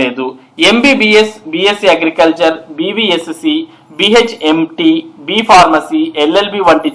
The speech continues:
జాబ్ ఓరియెంటెడ్ ప్రొఫెషనల్ కోర్సులు పూర్తి చేసిన విద్యార్థులు టీఎస్ ఎడ్సెట్ పరీక్ష రాసేందుకు, బీఈడీ కోర్సులో చేరేందుకు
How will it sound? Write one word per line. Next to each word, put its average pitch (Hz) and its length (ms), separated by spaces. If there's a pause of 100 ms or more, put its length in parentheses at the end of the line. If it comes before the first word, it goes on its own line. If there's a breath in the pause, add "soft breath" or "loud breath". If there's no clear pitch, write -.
జాబ్ 175 300
ఓరియెంటెడ్ 151 500 (320 loud breath)
ప్రొఫెషనల్ 247 560
కోర్సులు 190 400
పూర్తి 160 340
చేసిన 147 240 (100)
విద్యార్థులు 151 540 (200)
టీఎస్ 233 360 (100)
ఎడ్సెట్ - 340
పరీక్ష 143 240 (100)
రాసేందుకు, 139 560 (420 loud breath)
బీఈడీ 254 380
కోర్సులో 202 320 (100)
చేరేందుకు 143 460